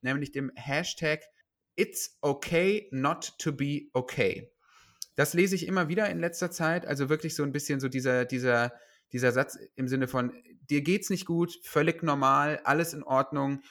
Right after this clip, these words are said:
Und es ist, glaube ich, auch empowernd gemeint im Sinne von, „Wirf dir das nicht vor.“ Also Lea, du hast von uns allen die größte Social-Media-Reichweite. Äh, wie beobachtest du das, die Hä-, Häufigkeit dieses, ähm, dieses Hashtags?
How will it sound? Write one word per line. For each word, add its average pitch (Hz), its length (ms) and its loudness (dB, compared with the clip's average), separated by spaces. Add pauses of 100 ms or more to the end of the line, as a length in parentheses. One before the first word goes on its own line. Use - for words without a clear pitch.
(200)
Und 135 140 0
es 127 100 -4
ist, - 160 -8
glaube 131 220 6
ich, - 160 -6
auch - 260 -2 (680)
empowernd 143 600 4
gemeint 131 440 0
im 139 140 -4
Sinne 131 240 -2
von, 127 460 0 (240)
„Wirf 147 280 2
dir 147 100 0
das 127 180 0
nicht 127 180 -6
vor.“ 107 460 -2
Also 127 160 -2
Lea, 151 260 2
du 151 140 2
hast 160 160 0
von 156 120 -4
uns 143 140 -4
allen 151 280 0
die 139 80 0
größte 208 680 0
Social-Media-Reichweite. 160 1600 -2 (760)
Äh, 135 300 4 (200)
wie 151 200 -2
beobachtest 180 640 4
du 208 80 0
das, 175 540 -2
die 151 220 0
Hä-, 151 320 6
Häufigkeit 180 840 0
dieses, 160 460 -4
ähm, 156 720 -2 (120)
dieses 147 320 -4
Hashtags? 170 640 0